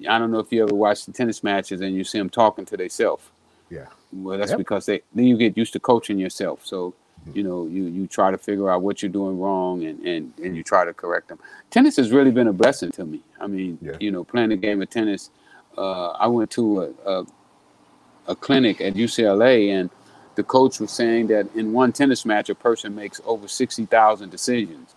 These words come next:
Speaker 2: Yes, I did remember hearing that. Yep.
Speaker 1: So, so, you know, when you figure that you're making those kind of decisions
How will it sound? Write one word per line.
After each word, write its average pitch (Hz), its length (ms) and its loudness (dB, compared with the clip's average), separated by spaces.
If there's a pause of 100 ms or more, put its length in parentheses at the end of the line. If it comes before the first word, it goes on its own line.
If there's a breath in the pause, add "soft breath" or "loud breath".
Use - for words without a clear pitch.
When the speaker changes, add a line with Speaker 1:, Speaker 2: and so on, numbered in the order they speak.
(120)
Speaker 2:
Yes, 95 420 -4
I 90 160 -8
did 107 220 0
remember 98 380 0
hearing 82 300 0
that. 69 200 -6
Yep. - 220 0 (360)
Speaker 1:
So, 101 440 0
so, 107 300 0
you 120 140 2
know, 113 120 4
when 107 180 2
you 110 80 0
figure 120 320 2
that 104 220 0
you're 131 100 4
making 110 320 2
those 113 240 0
kind 113 220 2
of 95 40 -4
decisions 104 680 0